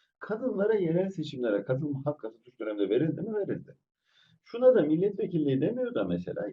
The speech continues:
genel seçim diyor arkadaşlar. Genel seçim ya da milletvekili seçimi. Evet, bu hak da Atatürk döneminde kadınlara verilmiştir. Kadın erkek eşitliği arkadaşlar bu anlamda sağlanmıştır. Yalnız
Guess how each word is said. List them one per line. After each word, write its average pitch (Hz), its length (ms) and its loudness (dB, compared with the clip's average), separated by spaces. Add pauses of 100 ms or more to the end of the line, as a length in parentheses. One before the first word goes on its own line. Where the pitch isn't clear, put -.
(140)
genel 170 300 4
seçim - 360 -8
diyor - 140 -4
arkadaşlar. - 540 -18 (380)
Genel 180 360 2
seçim 139 360 -6
ya 117 100 0
da 180 80 -2
milletvekili 92 580 0
seçimi. - 340 -16 (100)
Evet, - 180 -2 (100)
bu 190 160 -2
hak - 200 -6
da 156 60 -12
Atatürk - 400 -20
döneminde 67 320 -2
kadınlara 123 460 -8
verilmiştir. 151 680 -4 (280)
Kadın - 320 -4
erkek - 420 -8
eşitliği - 360 -8
arkadaşlar 76 600 -10
bu - 80 -2
anlamda 82 360 -4
sağlanmıştır. - 720 -12 (460)
Yalnız 226 500 -2